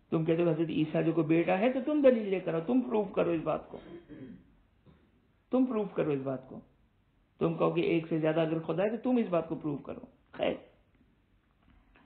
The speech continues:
बस ये एक नुक्ता।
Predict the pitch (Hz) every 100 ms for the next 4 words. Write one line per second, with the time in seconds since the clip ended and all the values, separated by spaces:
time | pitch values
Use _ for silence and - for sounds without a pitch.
0 | _ - - _ - 131 - 135 190 190
1 | 160 156 - - _ _ _ _ _ _
2 | _ _ _ _ 135 147 147 -